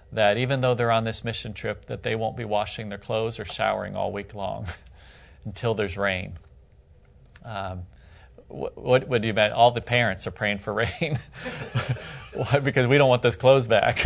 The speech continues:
<laughs> like that. Um, can you imagine, uh, you know, they're, they're doing a basketball camp and they're sweating and, uh, they, they need water.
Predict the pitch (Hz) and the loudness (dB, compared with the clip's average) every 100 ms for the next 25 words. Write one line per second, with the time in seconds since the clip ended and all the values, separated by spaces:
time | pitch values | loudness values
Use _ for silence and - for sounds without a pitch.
0 | - 156 147 - 127 147 113 - 123 104 | 4 2 -6 -4 -2 2 2 2 2 2
1 | - - - - - - - - 127 120 | 0 -6 -8 -8 -10 -14 -16 -4 2 4
2 | 107 117 135 135 131 131 131 123 113 110 | 2 0 0 6 10 8 6 4 6 6
3 | 104 110 110 117 110 110 120 113 107 - | 6 2 -4 0 0 4 4 6 4 -4
4 | - - 120 113 127 113 104 110 113 - | -18 -8 -4 0 2 0 4 6 6 2
5 | 113 113 113 120 110 110 107 113 101 95 | 0 0 0 -2 0 0 -4 -6 -4 -4
6 | 92 - 117 113 110 110 110 107 104 - | -4 -4 4 4 4 0 -4 -6 -8 -10
7 | 110 98 98 95 - - - - - - | -6 -4 -6 -8 -14 -20 -20 -20 -20 -16
8 | - - - - 120 120 110 107 113 110 | -10 -10 -10 -6 0 0 0 -2 -4 -4
9 | 107 110 113 107 101 90 87 - 98 92 | -4 -2 -2 -4 -6 -10 -14 -14 -6 -2
10 | 92 92 98 101 | 0 -2 -4 -12